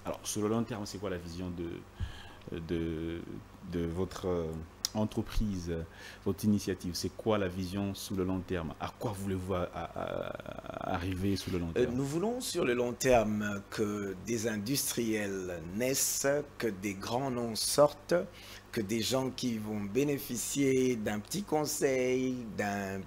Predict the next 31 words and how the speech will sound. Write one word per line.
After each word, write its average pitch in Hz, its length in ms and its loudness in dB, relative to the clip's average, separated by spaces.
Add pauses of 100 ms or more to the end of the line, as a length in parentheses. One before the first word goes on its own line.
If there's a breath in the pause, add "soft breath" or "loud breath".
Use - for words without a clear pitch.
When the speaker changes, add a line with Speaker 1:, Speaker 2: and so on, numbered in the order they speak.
(140)
Speaker 2:
d'une 127 160 2
petite 151 480 0
idée 127 380 4
qui 120 140 -6
viendra 110 440 2
de 104 140 0
nous, 123 260 0 (360 loud breath)
que 135 80 6
l'épanouissement 139 1040 4
arrive 123 500 4 (140)
et 113 120 4
que, 107 760 4
qu'il 120 240 2
y 127 60 10
ait 127 60 10
du 113 140 0
succès 120 640 6 (420 loud breath)
dans 120 160 6
la 104 160 2
corporation 104 680 2
du 90 180 -4
cuir. 82 500 -4
Donc, 101 240 0
euh, 107 160 4
aller, 107 280 4
pourquoi 127 600 -2
pas, 123 140 4
plus 113 300 0
loin 123 260 2 (340 loud breath)
dans 110 300 2
un, 113 460 -2